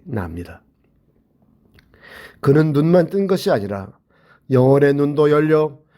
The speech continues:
혹독한 대가를 감수하고라도 눈뜨게 하신 분을 증언하는 제자로 거듭나고 있습니다.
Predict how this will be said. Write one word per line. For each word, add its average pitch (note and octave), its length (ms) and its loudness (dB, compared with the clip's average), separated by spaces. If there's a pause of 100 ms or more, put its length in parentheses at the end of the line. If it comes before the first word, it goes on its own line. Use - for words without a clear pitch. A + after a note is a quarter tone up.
(200)
혹독한 E3+ 540 -4
대가를 C3+ 560 0
감수하고라도 A2+ 1080 -6
눈뜨게 D3 460 -2
하신 C#3 380 -4
분을 B2 380 0
증언하는 B2 720 0
제자로 G2 640 -8 (400)
거듭나고 F2 640 -6
있습니다. E2+ 640 -12